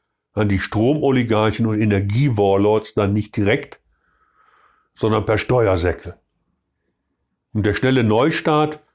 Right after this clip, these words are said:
nach einer Insolvenz, der ist seit Jahrzehnten fällig. Der wird allerdings nur halbherzig angegangen. Auch die attraktive Möglichkeit der Mitarbeiterbeteiligung, das ist ein Mittel,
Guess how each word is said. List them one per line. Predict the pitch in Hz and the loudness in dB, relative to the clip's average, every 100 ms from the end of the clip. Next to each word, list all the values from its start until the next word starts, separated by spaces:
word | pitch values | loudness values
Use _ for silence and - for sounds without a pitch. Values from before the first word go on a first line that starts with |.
| _ _ - | _ _ -4
nach | 113 | -2
einer | 113 120 117 | 0 0 0
Insolvenz, | 131 117 117 113 135 165 - - _ _ _ _ _ _ _ _ _ _ - | 0 2 2 2 0 0 -4 -16 _ _ _ _ _ _ _ _ _ _ -6
der | |
ist | 107 - | -4 -2
seit | 104 95 | -2 0
Jahrzehnten | 95 - 104 110 110 95 | -2 -2 -2 -2 -2 -4
fällig. | - 117 98 - - _ _ _ _ _ _ | -2 0 0 -4 -18 _ _ _ _ _ _
Der | 104 101 | -4 0
wird | 113 110 | 0 0
allerdings | 107 107 101 104 - | 0 0 0 -2 -2
nur | 101 87 | -2 0
halbherzig | 104 104 98 92 - 92 | -2 -2 -4 -4 -6 -4
angegangen. | 98 101 95 87 87 90 _ _ _ _ _ _ _ _ _ _ _ _ _ _ | -2 -2 -2 -4 -8 -10 _ _ _ _ _ _ _ _ _ _ _ _ _ _
Auch | 120 131 | -2 -2
die | 139 117 | 0 0
attraktive | 139 - 117 147 123 | 0 -2 -2 -2 0
Möglichkeit | 113 117 - 127 - 127 117 | 2 0 0 -4 -2 -2 0
der | 123 | 0
Mitarbeiterbeteiligung, | 196 160 101 95 95 92 120 - 110 113 110 110 - _ _ _ _ _ _ - - - - - - | 0 -2 0 0 0 -2 -2 0 0 2 0 -2 -6 _ _ _ _ _ _ -20 -20 -20 -20 -20 -6
das | 117 107 | -2 0
ist | 127 113 | 0 2
ein | 117 | 2
Mittel, | 117 123 147 151 | 0 2 0 0